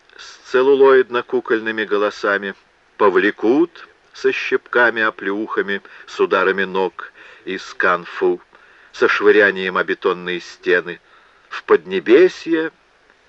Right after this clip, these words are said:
а потом и в седьмые небеса Останкинской башни. Предоставят для беседы. Можно предположить, какой и чем она закончится.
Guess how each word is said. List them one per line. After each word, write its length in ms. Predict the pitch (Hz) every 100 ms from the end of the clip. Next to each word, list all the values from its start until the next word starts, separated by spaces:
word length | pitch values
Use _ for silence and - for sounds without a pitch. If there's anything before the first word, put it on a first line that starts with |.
| _
а 100 | 87
потом 480 | 82 82 - 175 175 -
и 280 | 120 151 -
в 100 | -
седьмые 560 | - - 80 110 127 110
небеса 640 | 80 80 - 90 90 104 _ - - - -
Останкинской 880 | 73 - - 85 87 85 78 - 82
башни. 380 | 76 69 - - _ _ _ _ _ _ _ _ _
Предоставят 1000 | 92 85 82 - - 104 143 143 - 92
для 260 | - 80 92
беседы. 640 | 85 85 - 85 73 71 - _ _ _ _ _ _ _ _ _ _ - -
Можно 340 | 104 143 165
предположить, 920 | 175 170 - 170 175 - 123 123 -
какой 720 | - 92 - 98 156 180 170 - - - -
и 120 | 87
чем 420 | - - 95 123
она 280 | 117 92 92
закончится. 840 | 82 85 80 71 67 - - -